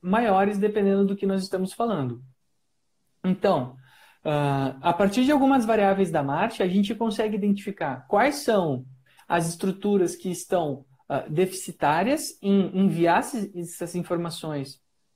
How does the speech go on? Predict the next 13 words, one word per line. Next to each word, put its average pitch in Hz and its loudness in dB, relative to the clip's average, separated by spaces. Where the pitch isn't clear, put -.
pro 165 -4
sistema 165 -4
nervoso 151 -4
central, 139 -6
né? 151 -2
Ou 185 4
se - -2
é 185 6
o 190 4
próprio 208 0
sistema 196 -2
nervoso 165 -4
central, 151 -4